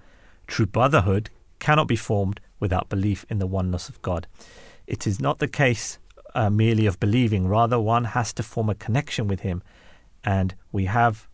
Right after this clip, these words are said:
received the teachings as well through the Holy Prophet, peace be upon him. So he goes on,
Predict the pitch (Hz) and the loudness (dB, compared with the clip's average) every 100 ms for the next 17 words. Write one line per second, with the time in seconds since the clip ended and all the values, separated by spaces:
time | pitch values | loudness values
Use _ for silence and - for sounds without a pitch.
0 | - 101 98 - - 131 120 110 - 110 | -12 -6 -4 -4 0 0 0 -2 -2 -4
1 | - 101 92 - - - - - 87 87 | -2 -4 -4 -6 -20 -20 -20 -8 -4 -2
2 | 107 104 - 101 92 98 90 - 117 - | 2 0 0 -2 -2 -2 -2 -2 -4 -4
3 | - 104 - 90 - 90 90 107 - - | -6 -6 -4 -6 -4 -4 -4 -8 -14 -20
4 | - - - - _ - - - - _ | -20 -20 -20 -20 _ -20 -20 -20 -20 _
5 | - - - - - 104 98 117 107 107 | -20 -20 -20 -18 -2 0 2 4 6 4